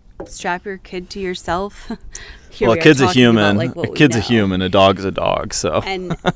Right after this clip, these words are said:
Speaker 1: I mean, I am, s-, my obsession with my dog grows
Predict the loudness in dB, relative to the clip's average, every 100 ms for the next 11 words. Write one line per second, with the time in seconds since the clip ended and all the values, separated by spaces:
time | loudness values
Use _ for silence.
0 | -2 -2 0 2 2 2 0 -2 -8 -20
1 | -20 -20 -20 -10 -4 -2 -2 -4 -10 -14
2 | -12 -12 -14 -16 -8 -4 -2 -2 -4 -6
3 | -6 -8 -8 -8 -8 -10 -10 -10 -10 -8
4 | -8 -10 -14 -16 -12 -8 -8 -8 -10